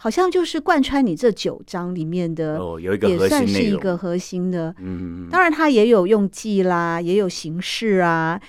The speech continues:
Speaker 1: 也有，呃，很多的，嗯，像是造人生的事，或者是个人品牌啊，
Speaker 2: 嗯。
Speaker 1: 虚实互用啊，
Speaker 2: 对，对，对。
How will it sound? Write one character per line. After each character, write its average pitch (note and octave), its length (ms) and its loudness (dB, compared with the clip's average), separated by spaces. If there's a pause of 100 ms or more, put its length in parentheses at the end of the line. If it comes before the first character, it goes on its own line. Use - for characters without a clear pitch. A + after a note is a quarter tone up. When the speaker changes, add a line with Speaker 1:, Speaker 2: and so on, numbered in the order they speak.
(140)
Speaker 1:
也 F#3+ 180 0
有， F3 560 0
呃， F3 320 -2
很 F3 240 -6
多 G3 260 0
的， F#3 240 -2 (340)
嗯， F3 260 -4
像 G#3+ 200 -4
是 F3+ 480 -4 (200)
造 A#3+ 160 2
人 G3 180 2
生 A3+ 180 2
的 G#3+ 140 2
事， A3+ 320 0
或 A#3 160 0
者 F3 100 -4
是 F#3 120 -8
个 A#3 160 0
人 G3 120 0
品 F#3 220 -6
牌 F#3+ 180 -4
啊， F#3 200 -2
Speaker 2:
嗯。 G3+ 40 0
Speaker 1:
虚 A#3+ 200 -6
实 F#3+ 200 -4
互 A3 280 0
用 G#3 260 2
啊， F3+ 140 -6
Speaker 2:
对， - 0 -
对， F#3+ 60 -6
对。 - 0 -